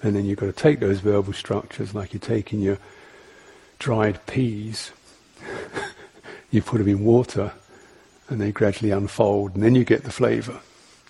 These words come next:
Just munch dried peas, it's not gonna be a very pleasant experience. <laughs> So this is the, these, in these three domains, there's a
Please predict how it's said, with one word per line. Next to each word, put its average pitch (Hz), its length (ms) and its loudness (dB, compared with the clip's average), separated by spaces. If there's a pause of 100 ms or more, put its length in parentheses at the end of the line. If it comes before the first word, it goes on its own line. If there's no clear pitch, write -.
(640)
Just - 180 0
munch 120 320 4
dried 104 360 2
peas, 101 340 0
it's 104 140 -12
not 104 120 -6
gonna 95 200 -4
be 95 200 -4
a 90 140 -14
very 95 240 -2
pleasant 95 440 -4
experience. 101 680 -12 (1800)
<laughs> 175 100 6 (2250)
So 117 240 6
this 127 240 0
is 104 220 -2
the, 110 280 2 (200)
these, 110 340 -2
in 120 160 2
these 117 180 2
three 143 280 8
domains, 107 640 2
there's 107 180 -8
a 107 240 -2